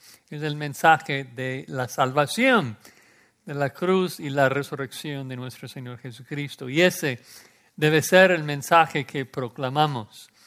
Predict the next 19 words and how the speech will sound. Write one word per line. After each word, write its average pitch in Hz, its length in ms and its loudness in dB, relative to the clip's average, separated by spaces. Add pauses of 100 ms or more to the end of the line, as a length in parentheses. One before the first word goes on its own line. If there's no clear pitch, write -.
(560)
de 135 200 -4
que 151 140 0
el 143 100 4
eterno 175 500 4
Hijo 175 340 0
de 151 120 6
Dios 160 460 2
vino 156 380 -6
a 143 60 -2
este 139 260 -8
mundo. 131 440 -10 (880)
Su - 180 -4
nombre 147 420 -2
es - 200 -8 (240)
Jesús. - 1000 -4 (260)
Es 135 200 -14
un 156 120 -8
hombre 160 400 0 (280)
histórico 160 840 2